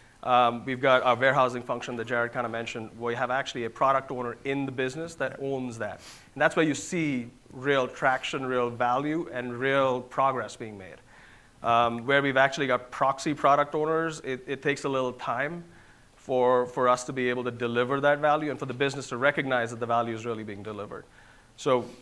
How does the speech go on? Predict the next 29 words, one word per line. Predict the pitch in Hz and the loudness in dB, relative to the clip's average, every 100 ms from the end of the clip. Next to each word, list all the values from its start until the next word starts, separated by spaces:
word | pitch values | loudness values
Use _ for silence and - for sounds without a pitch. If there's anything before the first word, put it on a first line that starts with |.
| - | -6
we're | 143 | -4
still | - 147 | 0 2
trying | 147 135 | 2 2
to | |
figure | 147 139 | 2 4
out | 135 127 | 4 4
the | 110 | 0
answer | 120 - 156 | -4 -4 -2
to | 147 | 0
that, | 156 | 2
and | 151 139 | 2 0
I | |
think | 127 127 | -4 -6
we've | 131 127 | -6 -2
got | 123 113 - - - - | 0 0 -4 -18 -20 -10
an | 123 | -2
evolution | 123 120 127 131 139 | -2 -2 -4 -6 -6
to | 123 | -6
go | 120 123 | -4 -4
through | 139 120 | -4 -4
on | 117 | -2
our | 113 | -4
business | 131 131 127 | -4 -6 -6
side | 131 117 | -4 -4
to | 120 | -4
be | 120 | -6
able | 117 117 | -6 -6
to | 113 | -8
get | 117 120 117 | -6 -6 -6